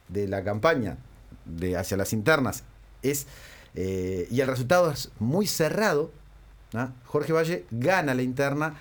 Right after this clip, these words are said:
con una característica muy interesante en esta primera instancia de internas. Partido Colorado fue el que entendió mejor cómo funcionaba el sistema de las internas. El Partido Colorado tuvo una interna que se estructuró la campaña política de ambos candidatos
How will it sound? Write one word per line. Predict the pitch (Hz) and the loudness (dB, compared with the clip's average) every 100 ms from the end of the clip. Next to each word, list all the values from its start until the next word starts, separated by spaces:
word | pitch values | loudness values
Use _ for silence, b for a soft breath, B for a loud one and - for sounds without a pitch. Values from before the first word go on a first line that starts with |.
| B B - | B B -12
con | - 160 185 | 2 2 4
una | 196 175 | 2 2
característica | 165 135 143 147 147 | 2 0 -2 0 0
muy | 139 147 151 147 - - - | 2 2 0 -2 -8 -20 -10
interesante | 107 110 113 110 113 143 147 131 | -4 -2 0 0 0 0 0 0
en | 120 | 0
esta | 147 151 147 139 - | -2 -2 -4 -4 -8
primera | 98 104 127 147 143 | -4 0 0 2 0
instancia | 131 127 135 123 123 123 | -2 -2 0 0 0 0
de | 107 | -2
internas. | 92 107 92 76 65 - B B B - | -2 -2 -2 -6 -12 -16 B B B -2
Partido | 107 107 151 165 156 | -2 0 0 0 2
Colorado | 127 123 135 135 135 | 2 2 4 2 0
fue | - 120 | -2 -4
el | |
que | 120 | -2
entendió | 120 113 104 107 131 | -2 0 -2 0 0
mejor | 127 90 139 147 143 | 0 0 2 2 0
cómo | 131 127 127 | 0 0 0
funcionaba | 127 104 - 90 98 101 101 107 B B - | -4 -8 -6 -4 -4 -2 -2 -4 B B -12
el | 85 | -8
sistema | 87 - 92 92 | -8 -4 -4 -2
de | 90 | -4
las | 78 73 | -6 -10
internas. | 71 64 65 - | -12 -12 -14 -6
El | |
Partido | 76 92 123 | -6 -2 0
Colorado | 131 147 139 | 2 2 2
tuvo | 120 | 0
una | 120 | -2
interna | 120 147 160 139 | 0 0 0 -2
que | 123 120 B B B | -2 -4 B B B
se | - - 127 135 139 | -8 -2 0 0 -2
estructuró | 113 - 113 107 123 143 110 98 | -8 -6 -8 -4 0 2 0 -2
la | 98 | -4
campaña | 98 104 160 165 139 | -4 0 0 2 -2
política | 123 110 104 87 95 | -2 -4 -4 -4 -2
de | 104 147 | 2 2
ambos | 170 170 | 2 -2
candidatos | - 123 120 143 151 - | -2 -2 0 0 -2 -10